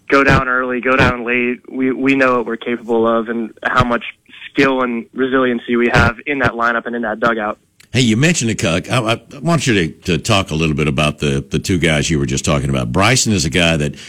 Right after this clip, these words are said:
Speaker 2: last year really struggled, uh, down the stretch. I mean, he, he, uh, he's, he sort of lost, he lost his spot to Bobby there,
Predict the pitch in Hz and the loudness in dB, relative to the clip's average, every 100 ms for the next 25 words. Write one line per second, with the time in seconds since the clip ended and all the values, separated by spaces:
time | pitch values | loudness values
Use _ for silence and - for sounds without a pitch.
0 | - - 101 135 139 113 101 113 101 - | -16 -4 2 2 2 0 2 2 2 0
1 | 92 92 60 53 - - 85 82 80 78 | 0 -2 -2 -10 -14 -4 0 2 2 2
2 | 95 104 90 - 110 113 - - - - | 2 2 0 0 2 2 2 -4 -4 -16
3 | - 214 220 95 101 101 95 - 76 80 | -16 -12 -2 0 2 2 0 0 0 2
4 | 69 73 71 69 62 73 - - 64 - | 0 0 0 -2 -2 -4 -6 -10 -12 -12
5 | - 78 - 101 73 73 104 110 - - | -6 -2 2 2 2 2 2 2 -2 -2
6 | 101 101 113 - 104 87 - 117 113 - | 0 2 2 2 2 0 2 0 0 -4
7 | 80 110 120 120 107 110 113 117 | 0 2 2 2 2 2 4 0